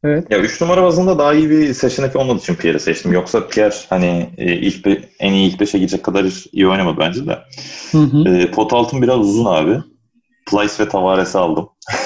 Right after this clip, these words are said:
Speaker 2: <laughs>
Speaker 1: Plyce aldın mı?
Speaker 2: Biri dört,
Speaker 1: Plyce
Speaker 2: biri beş.
Speaker 1: <laughs>
Speaker 2: Plyce almadı olmaz abi ya. O bilekle
Speaker 1: Abi.
Speaker 2: öyle oynamak gerçekten inanılmaz.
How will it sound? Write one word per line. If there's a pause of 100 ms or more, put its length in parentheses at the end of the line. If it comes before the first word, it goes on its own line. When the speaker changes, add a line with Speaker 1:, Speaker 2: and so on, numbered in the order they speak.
(240)
Speaker 2:
<laughs> (760)
Speaker 1:
Plyce
aldın
mı?
Speaker 2:
Biri
dört,
Speaker 1:
Plyce
Speaker 2:
biri
beş. (800)
Speaker 1:
<laughs>
Speaker 2:
Plyce
almadı
olmaz
abi
ya. (420)
O
bilekle
Speaker 1:
Abi.
Speaker 2:
öyle
oynamak (220)
gerçekten
inanılmaz.